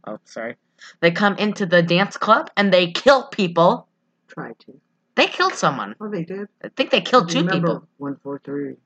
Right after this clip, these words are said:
Speaker 1: One four three is the badge number or
Speaker 2: Which was
Speaker 1: something.
Speaker 2: also the weight that Mister Rogers wanted to be at all times.
Speaker 1: Really?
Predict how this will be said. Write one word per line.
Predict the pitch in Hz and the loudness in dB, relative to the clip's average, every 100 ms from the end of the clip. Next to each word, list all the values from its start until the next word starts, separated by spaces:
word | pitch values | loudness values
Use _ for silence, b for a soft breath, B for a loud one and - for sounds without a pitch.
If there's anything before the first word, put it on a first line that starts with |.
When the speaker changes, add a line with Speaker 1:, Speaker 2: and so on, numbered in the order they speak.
| _ - | _ 2
Speaker 1:
One | 190 226 | 2 6
four | 254 | 6
three | 247 254 233 226 202 _ _ | 6 6 6 4 -2 _ _
is | 175 175 170 | -2 0 0
the | 175 | 4
badge | 196 202 185 190 | 8 8 6 -2
number | 185 185 170 | 2 6 6
or | 170 | 6
Speaker 2:
Which | 165 | 4
was | |
Speaker 1:
something. | 175 170 175 165 160 | 2 4 4 4 0
Speaker 2:
also | 170 | -2
the | 165 170 | 0 -2
weight | 151 170 170 170 | -2 -2 -2 -4
that | 151 | -10
Mister | 151 - 139 | -10 -12 -10
Rogers | 147 147 - 135 - | -10 -10 -12 -16 -16
wanted | 127 127 127 131 | -16 -16 -16 -18
to | - | -14
be | 127 123 | -14 -12
at | 127 | -14
all | 123 - | -18 -20
times. | 147 - _ _ _ _ _ _ _ - | -20 -20 _ _ _ _ _ _ _ -6
Speaker 1:
Really? | 151 165 170 | -2 -2 -4